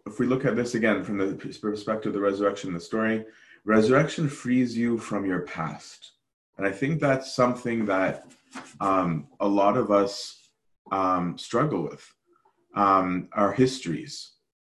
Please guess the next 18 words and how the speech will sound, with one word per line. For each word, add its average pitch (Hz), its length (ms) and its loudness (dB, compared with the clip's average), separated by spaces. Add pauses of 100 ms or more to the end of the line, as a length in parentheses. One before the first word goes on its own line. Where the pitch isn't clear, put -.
right? 98 200 0
A 98 60 0
lot 104 240 6
of 123 120 2
us 117 220 0
really 104 280 2
struggle 98 380 -2
with 90 200 -4
our 87 100 -2
histories. - 640 -10 (720)
But 123 360 4
in 120 120 0
confessing 151 720 0
to 120 120 -4
Christ, - 840 -2 (1700)
the 104 100 -8
Samaritan 139 640 2
woman 123 560 0